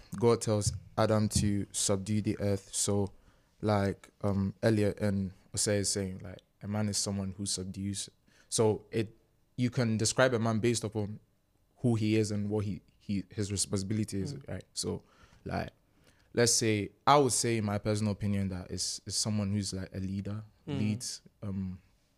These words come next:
Speaker 1: it's a really deep conversation when you ask who a man is, because it's, it's, it's really, it's different. Everyone has their own personal, like, definition
Speaker 2: Mm.
Speaker 1: of who a man is, but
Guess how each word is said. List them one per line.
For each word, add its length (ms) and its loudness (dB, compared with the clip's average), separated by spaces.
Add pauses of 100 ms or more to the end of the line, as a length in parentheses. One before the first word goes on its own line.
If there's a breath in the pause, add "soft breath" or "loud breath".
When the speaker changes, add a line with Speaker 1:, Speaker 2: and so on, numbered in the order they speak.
(1040 soft breath)
Speaker 1:
it's 260 2
a 120 6
really 520 4 (280)
deep 360 0 (120)
conversation 720 -2
when 120 -2
you 120 -2
ask 260 -4
who 120 -2
a 40 0
man 200 -2
is, 100 -6
because 460 -2 (220)
it's, 320 -4 (120)
it's, 380 -6
it's 200 -4
really, 520 0 (840 loud breath)
it's 160 2
different. 400 4
Everyone 280 2
has 180 0
their 140 0
own 300 2 (340)
personal, 480 -2
like, 220 -6 (120)
definition 520 -2
Speaker 2:
Mm. 60 -2
Speaker 1:
of 100 -8
who 100 -2
a 60 -2
man 200 -2
is, 120 -6
but 260 -6